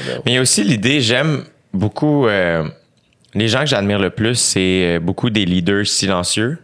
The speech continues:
Speaker 1: Mhm.
Speaker 2: Euh, qui parlent beaucoup plus par leur action que par leur parole. Puis là, on est beaucoup dans cette ère-là de inspirer. Tout le monde veut inspirer. Puis
Speaker 1: Tellement
Speaker 2: de
Speaker 1: inspirant.
Speaker 2: Ah ouais, tu sais, euh, c'est comme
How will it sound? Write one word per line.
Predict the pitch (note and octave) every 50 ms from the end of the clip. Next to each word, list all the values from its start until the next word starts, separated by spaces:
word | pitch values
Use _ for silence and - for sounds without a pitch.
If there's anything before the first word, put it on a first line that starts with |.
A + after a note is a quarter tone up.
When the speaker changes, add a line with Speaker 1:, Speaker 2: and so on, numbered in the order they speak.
| _ _
Speaker 1:
Mhm. | - C3 C3+ C#3+ C3+ A#2+ A#2+ - - - - - - - - - _ _ _ -
Speaker 2:
Euh, | - G2 F#2+ F#2 F#2 F#2
qui | F#2 - -
parlent | - - F#2 F#2+ F#2+
beaucoup | F#2 F2 F2+ G#2+ G#2+ G2
plus | - - A2 G#2+ G2
par | - - F2+ F2
leur | F2+ F2 E2+
action | F2 E2+ E2 - - - F#2+ F#2 G2
que | F#2+ - F2+
par | - F2+ F2 E2+
leur | E2+ E2
parole. | - - E2+ E2+ G#2 A2+ A#2 -
Puis | - G2+ G2+ -
là, | - A2 A2+
on | A#2+
est | G#2+
beaucoup | F#2+ F2+ G#2 - -
dans | C3 A#2 F#2+
cette | F2 - - - - -
ère-là | G2 F#2+ F#2 F2+ F2 F2 F2+ F2+ F#2+ G2 F#2
de | D#2+ E2+ E2 E2+ - -
inspirer. | E2+ F2+ F2+ F2 - - - - F#2+ F2+ F2 E2 F2+ F2+ D#2+ - - _ _ - - - -
Tout | - A2+
le | A2+
monde | A#2 F#2+
veut | G2 F#2
inspirer. | F2+ E2 - - - - F2+ E2+ E2 D#2+ F2 F2
Puis | F2 -
Speaker 1:
Tellement | - D#3 - E2
Speaker 2:
de |
Speaker 1:
inspirant. | D#2 D2+ - - C#3 B2 B2 A#2 A2+ - -
Speaker 2:
Ah | - G#2+ A2 G#2+
ouais, | G#2+ G#2+ G#2 G2+ F#2
tu | - -
sais, | G#2 G#2 - -
euh, | E2 F2+ E2
c'est | D#2+ - - F#2 F2+
comme | - G2+ F#2 F#2+ F#2 D2+ D2+